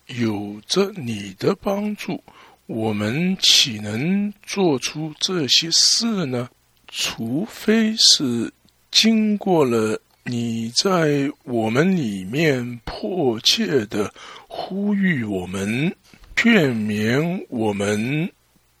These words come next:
并且也不放弃我们，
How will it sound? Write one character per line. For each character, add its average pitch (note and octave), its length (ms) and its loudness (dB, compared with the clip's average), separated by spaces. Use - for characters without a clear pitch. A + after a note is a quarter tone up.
并 C#3+ 320 0
且 - 260 2
也 A2 340 2
不 A#2+ 460 -4
放 F3+ 800 -2
弃 - 480 2
我 F2 200 -10
们， F#2+ 400 -4